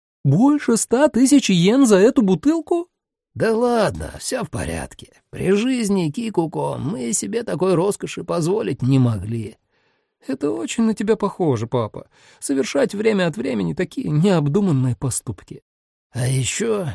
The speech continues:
сегодня годовщина смерти твоей матери, а ты, видать, и позабыла". "Вот и нет. Мама, это для тебя". Коэси развернула сверток, в котором оказался букет цветов.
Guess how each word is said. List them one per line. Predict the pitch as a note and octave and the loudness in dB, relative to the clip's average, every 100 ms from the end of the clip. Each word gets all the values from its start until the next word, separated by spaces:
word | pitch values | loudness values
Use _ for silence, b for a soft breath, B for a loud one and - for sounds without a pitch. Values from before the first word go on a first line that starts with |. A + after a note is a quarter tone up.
| - | -8
сегодня | - A#3 B3+ G#3+ | -8 -4 0 2
годовщина | F#3 D#3+ D3+ C3+ G3 F#3+ D3+ | 4 4 4 2 0 0 0
смерти | D#3 D#3+ C#3 B2 | -2 -2 -4 -6
твоей | C3+ C3 A#2+ | -4 -2 0
матери, | C3 A#2 - F#2 - _ _ - | 0 -2 -6 -12 -18 _ _ -16
а | F2 | -10
ты, | A#3+ | -6
видать, | G3+ A#2 G2+ | -4 -4 -6
и | E2 | -8
позабыла". | - F#2+ E2+ D2+ D2+ G#3 G3+ - _ _ _ _ _ | -8 -8 -6 -8 -6 -6 -6 -12 _ _ _ _ _
"Вот | G#2+ D3 F3 | -4 -2 0
и | C#4+ | 0
нет. | B3 G3 - _ _ _ _ | 0 -2 -8 _ _ _ _
Мама, | E3 E3+ D3+ C3+ - _ _ | -2 0 0 -4 -10 _ _
это | A#3 A3+ F3 | -4 0 0
для | D#3 | 0
тебя". | C3 C#3+ A2+ A2 - _ _ _ _ | -2 -4 -6 -10 -14 _ _ _ _
Коэси | - D3 E3+ F3+ - D3 | 2 2 2 0 2 4
развернула | C#3 B2+ C#3+ E3 A3+ G3 | 6 4 4 2 0 0
сверток, | C3+ - C3 G3 D#3 D#3 B B B | 0 0 0 0 0 -2 B B B
в | - | -8
котором | F3 A3+ F#3+ | -2 2 2
оказался | D#3+ C3+ D3+ D#3 C#3 | 2 2 0 0 0
букет | B2 A#2 C3 A2 | 0 0 0 0
цветов. | - A2+ A2 A2+ - _ | -2 -2 -4 -8 -10 _